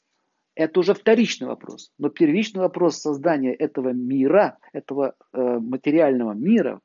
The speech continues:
в большом его объеме, это дать живому существу исполнить душе свои желания. Это первое. Вторая причина, вторая причина —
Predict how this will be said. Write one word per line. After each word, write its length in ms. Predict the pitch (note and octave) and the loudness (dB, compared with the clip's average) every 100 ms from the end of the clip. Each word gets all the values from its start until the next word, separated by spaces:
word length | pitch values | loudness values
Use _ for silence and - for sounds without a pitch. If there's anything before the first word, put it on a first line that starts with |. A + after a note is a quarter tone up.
| _ | _
в 20 | C#3 | 0
большом 320 | D3+ F3 C3+ | 0 -2 -4
его 220 | A#2+ C3 | -4 -4
объеме, 360 | D3 D#3 G#2 - _ _ _ _ _ _ - | -2 0 -2 -4 _ _ _ _ _ _ -2
это 280 | F3+ - | -2 -2
дать 440 | B2+ C3 E3 C#3+ - | -4 2 2 2 -2
живому 420 | A#2 C#3+ F3+ B2+ A2+ | -6 0 2 0 -2
существу 760 | A2 - A2+ - C#3+ F3 G3 - _ - | -14 -18 -18 -4 2 2 0 -18 _ -2
исполнить 1000 | G3+ G3 - G3+ G3 D3 B2 A2 - _ _ - | 0 -2 0 4 6 6 2 -4 -12 _ _ -18
душе 380 | B2 - F#3+ A#3+ _ - | -8 -2 -2 -2 _ -16
свои 420 | - E3+ F3+ G#3+ | -8 0 2 2
желания. 600 | F#3+ A3+ G#3+ B2+ G2+ - _ _ _ _ _ _ _ _ _ _ | 0 2 2 0 -6 -14 _ _ _ _ _ _ _ _ _ _
Это 200 | A3+ - | -4 0
первое. 500 | G3 A3 F3+ B2 - _ _ _ _ _ _ | 2 4 4 2 -6 _ _ _ _ _ _
Вторая 520 | - - D#3+ F#3 C4 | -8 -2 2 4 4
причина, 720 | C4+ A3+ G#3+ - F#3 C3 - _ _ | 4 0 -2 -4 -4 -4 -6 _ _
вторая 320 | D#3+ E3+ C#3+ | -2 0 -2
причина — 600 | A#2+ C#3 C3 - G#2+ F2 | -4 -8 -8 -10 -12 -14